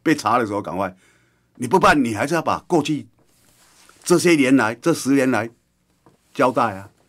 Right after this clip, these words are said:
各位，我讲这很公道，拿政府的钱，你只要拿政府的钱，人民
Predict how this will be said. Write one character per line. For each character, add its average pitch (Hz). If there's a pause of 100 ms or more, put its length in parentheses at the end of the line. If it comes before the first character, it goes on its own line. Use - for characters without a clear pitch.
(260)
各 180
位， 180
我 139
讲 151
这 143
很 92
公 107
道， 95 (380)
拿 101
政 120
府 92
的 98
钱， 92 (960)
你 156
只 156
要 160
拿 107
政 139
府 101
的 -
钱， 95 (140)
人 -
民 110